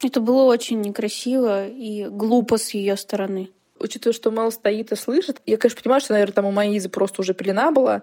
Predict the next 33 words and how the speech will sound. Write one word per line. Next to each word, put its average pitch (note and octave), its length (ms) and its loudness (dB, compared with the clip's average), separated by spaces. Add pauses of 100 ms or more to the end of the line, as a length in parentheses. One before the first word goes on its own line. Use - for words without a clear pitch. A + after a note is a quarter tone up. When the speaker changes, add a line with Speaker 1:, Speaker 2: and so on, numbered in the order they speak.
Speaker 2:
на G3+ 100 -2
глазах G#3 520 4
от F#3 80 0
злости, G3 640 0 (160)
но G#3+ 680 2
это C4 440 4
было G#3 560 0 (200)
некрасиво, F#3 760 -2
это F#3+ 340 -2
было F3 200 -4
нехорошо, A3+ 640 0
потому F#3+ 360 -4
что, F#3 260 -6 (720)
как - 220 -6
мне F3 140 -8
кажется, D#3 420 -10
по F3+ 120 -8
моему E3 200 -6
скромному F3+ 360 -2
мнению, G#3 500 0 (100)
Мел C#4+ 280 2
была B3 400 4
не B3 180 0
первым G#3 460 2
фактором, G#3 680 0
который F#3 420 -2
сдерживал G#3 500 -2
ее F#3 140 -2
от - 100 -10
того, E3 200 -4
чтобы F#3 220 -8
бросить - 380 -6
Лукаса. - 380 -12